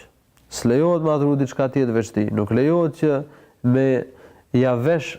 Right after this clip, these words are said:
vetit hyjnore diçka e tjetër veç Allahut subhanahu wa taala. Ka fe apo komunitete fetare të cilët besojnë se njerëz-,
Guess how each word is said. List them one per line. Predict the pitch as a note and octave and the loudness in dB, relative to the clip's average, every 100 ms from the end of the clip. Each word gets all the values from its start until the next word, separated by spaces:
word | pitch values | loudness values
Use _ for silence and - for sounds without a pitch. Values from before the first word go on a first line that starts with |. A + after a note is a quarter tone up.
| - | -8
vetit | C#3 A#2+ C3 F#3+ G3 | -2 0 0 0 0
hyjnore | D#3+ D#3+ E3 E3+ D#3 | 0 0 2 0 0
diçka | C#3 - D#3+ D#3 | -2 -2 -2 0
e | |
tjetër | D3 D#3 C#3+ | 0 0 0
veç | D3 D3 | 0 -2
Allahut | C3+ C#3 C#3+ C#3 C3+ C3+ | 0 2 2 0 -4 -10
subhanahu | - A2+ D3 C#3+ C3+ C3 | -6 -4 0 0 2 0
wa | B2 | 0
taala. | C3+ C3+ B2 G2+ E2+ - _ _ _ _ _ _ _ - _ _ - - | 0 0 0 -2 -4 -8 _ _ _ _ _ _ _ -20 _ _ -8 0
Ka | C#3 B2 G#2+ - _ - - - - - - - - - _ | 0 0 -2 -10 _ -20 -20 -20 -20 -20 -18 -18 -20 -20 _
fe | - C3+ C#3 D3 - | -4 0 2 0 -2
apo | - G#2+ A2+ A2 A2 | -4 -2 0 -2 -2
komunitete | A#2+ A#2 A#2 A2 D3 C3+ A2+ | -2 0 0 0 0 0 -2
fetare | A2+ G#2+ C3 C#3 C3 | -2 -2 -2 0 -2
të | B2+ A2 | -4 -2
cilët | B2+ A#2 A2+ | 0 0 0
besojnë | A2+ G#2+ C3+ C3 A2+ | -2 0 0 0 -2
se | B2 A#2 A#2+ | -2 0 0
njerëz-, | A#2 B2 B2+ | 0 2 2